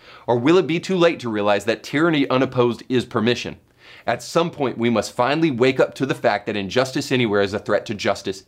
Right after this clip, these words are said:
everywhere. And therefore, I think we do have a Christian responsibility to pray and then to urge our political class to act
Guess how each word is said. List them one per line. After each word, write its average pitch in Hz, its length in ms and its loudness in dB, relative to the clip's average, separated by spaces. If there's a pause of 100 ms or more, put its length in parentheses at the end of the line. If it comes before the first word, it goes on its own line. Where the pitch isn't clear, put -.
(100)
everywhere. 90 840 -6 (600)
And 85 140 -6
therefore, 120 480 -2 (240)
I 101 60 -4
think 117 220 -2
we 123 100 0
do 127 340 4
have 95 200 -4
a 95 60 -4
Christian 123 380 -2
responsibility 110 880 -4 (540)
to 107 80 -8
pray 120 400 -2 (720)
and 123 360 0 (220)
then 113 320 0 (100)
to 120 280 -4
urge 151 480 2 (500)
our 101 220 2
political 147 1120 0
class 92 500 -2 (200)
to 123 380 2
act - 520 -10